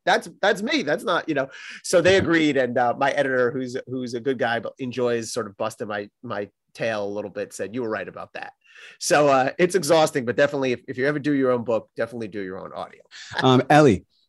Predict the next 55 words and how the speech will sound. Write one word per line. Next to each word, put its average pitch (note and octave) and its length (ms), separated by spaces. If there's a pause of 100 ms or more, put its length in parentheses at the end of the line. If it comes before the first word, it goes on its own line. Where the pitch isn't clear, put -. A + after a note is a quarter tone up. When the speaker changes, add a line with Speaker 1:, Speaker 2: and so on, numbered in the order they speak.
Speaker 2:
I C3 120
wanted F3+ 220
to D#3 120
ask C3+ 320
you, G#2 340
because A2+ 320
one C#3 120
of D3 160
the - 80
cool B2+ 240
things A2 240
that G2 100
I, G#2 320 (100)
uh, F#2+ 220
took - 220
away G2 160
from F2+ 180
the E2+ 80
book E2+ 300
was, F2+ 260
and F#2+ 80
you A#2+ 80
were A#2+ 60
very D3+ 260
intentional A2+ 460
with F2 140
this, E2 260 (400)
and B2+ 100
I C3 80
think C#3+ 240
that C3+ 120
if B2 120
I C#3+ 40
was D3 140
writing B2+ 200
a A2 40
book G#2+ 260
about, G2 420
you A#2+ 100
know, G#2 80
my G2 220
days G2 260
of E2+ 140
working G2+ 320
in F#2 100
television G2 540
and F2+ 80
other F#2 120
places, A#2 440
I G2+ 80
would G2+ 140
do G#2+ 100
something G2 260
like F2+ 140
this. F#2 180